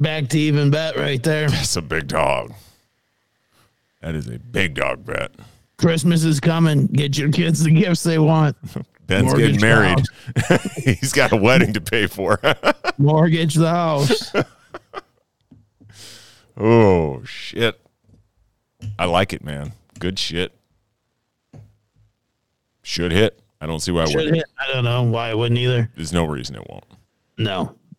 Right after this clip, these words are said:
Speaker 1: I'm just really, uh, I'm kind of at a loss. I don't even like gambling anymore after my biggest loss of all time last Sunday. So,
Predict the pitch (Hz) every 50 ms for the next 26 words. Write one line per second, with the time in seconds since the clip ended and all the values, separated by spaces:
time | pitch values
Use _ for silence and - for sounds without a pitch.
0 | _ _ _ - 131 147 143 165 165 156 135 - 156 156 156 151 143 143 135 131
1 | 127 127 120 117 117 113 110 120 123 113 - _ _ _ _ _ _ _ _ -
2 | 147 131 170 160 156 151 143 139 135 135 120 120 131 127 139 143 151 135 147 139
3 | 135 135 135 131 123 123 123 117 120 120 104 127 127 131 127 131 135 135 131 131
4 | 135 131 131 139 135 127 123 113 - 123 117 113 110 104 104 113 113 110 110 104
5 | - - 107 107 110 107 104 - 110 98 101 104 104 104 98 107 110 107 107 107
6 | 104 98 - - - - - - - 101 104 110 - - - - - - - -
7 | - 117 110 110 107 101 107 110 110 - - - 113 107 117 110